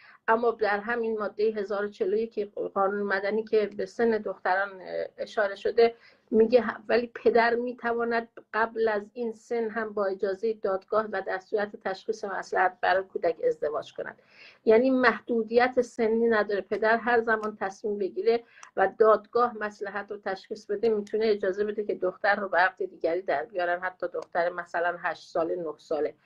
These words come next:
و برای همهٔ عمرش چنین ازدواجی رو به او تحمیل کنن و اجازهٔ، م،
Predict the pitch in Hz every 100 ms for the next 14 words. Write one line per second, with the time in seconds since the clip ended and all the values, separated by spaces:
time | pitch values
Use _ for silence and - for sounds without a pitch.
0 | - - - 190 208 220 240 226 240 240
1 | - 269 247 233 - 214 214 196 190 208
2 | 220 220 208 208 208 226 214 _ - 196
3 | - 233 240 - 220 214 202 190 185 202
4 | 190 220 214 214 _ - _ 185 180 185